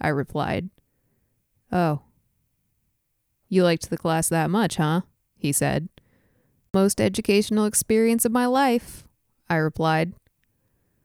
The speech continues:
"So, then I guess you'll be attending Reed's scholarship dinner tomorrow." I'd kinda hoped that the scholarship dinner would get canceled or something.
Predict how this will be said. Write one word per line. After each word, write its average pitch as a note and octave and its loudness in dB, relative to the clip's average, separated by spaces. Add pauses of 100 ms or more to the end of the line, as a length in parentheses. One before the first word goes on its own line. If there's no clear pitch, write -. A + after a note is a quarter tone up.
(240)
"So, - 4 (340)
then F#3+ 2
I F#3 4
guess F3+ 4
you'll E3+ 4
be E3 2
attending D#3+ 0
Reed's D#3 0
scholarship G#3+ 0
dinner D3+ 0
tomorrow." C#3 -2 (2250)
I'd G#3 4
kinda C4 0
hoped F3+ 2
that D#3+ -8
the D#3+ -4
scholarship E3 2
dinner D#3+ 0
would D#3 -2
get - -6
canceled D#3+ -2
or D#3+ 0
something. E3 0